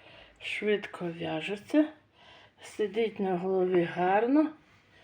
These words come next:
Ось така шапочка. Пошло у мене сто п'ятдесят грам ніток.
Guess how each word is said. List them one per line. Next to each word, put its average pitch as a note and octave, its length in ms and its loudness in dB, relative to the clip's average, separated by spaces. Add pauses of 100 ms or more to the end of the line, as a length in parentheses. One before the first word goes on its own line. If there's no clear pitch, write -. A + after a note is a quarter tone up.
(460)
Ось C#4+ 360 -4
така G#3 480 -6 (1400)
шапочка. - 1000 -8 (2750)
Пошло G#3 540 0
у G3 60 0
мене G3+ 500 0 (1300)
сто - 300 -2
п'ятдесят F#3 720 -2 (480)
грам F3+ 440 -4 (880)
ніток. C#4+ 540 6